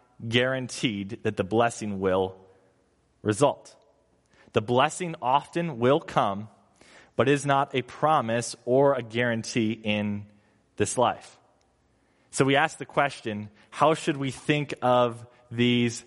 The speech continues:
blessings when they aren't always guaranteed? First, regarding length of days and years of life,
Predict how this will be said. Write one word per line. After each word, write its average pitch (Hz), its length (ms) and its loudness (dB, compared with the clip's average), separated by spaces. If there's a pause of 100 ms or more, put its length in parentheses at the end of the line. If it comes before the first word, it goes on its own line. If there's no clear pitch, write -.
(320)
blessings - 840 -2 (360)
when 127 280 0
they 127 140 0
aren't 123 460 -2
always 117 600 2 (140)
guaranteed? 98 680 -2 (1400)
First, 160 420 0
regarding 131 640 0 (320)
length 135 440 2
of 117 140 -4
days 120 500 0 (160)
and 113 220 -2
years 123 340 0
of 101 120 -4
life, 107 540 0